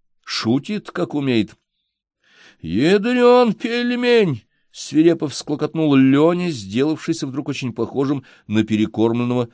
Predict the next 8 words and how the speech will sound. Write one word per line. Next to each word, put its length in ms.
людоеда. — 640
Драть 560
за 100
такие 340
шуточки 840
и 140
всё 240
такое 440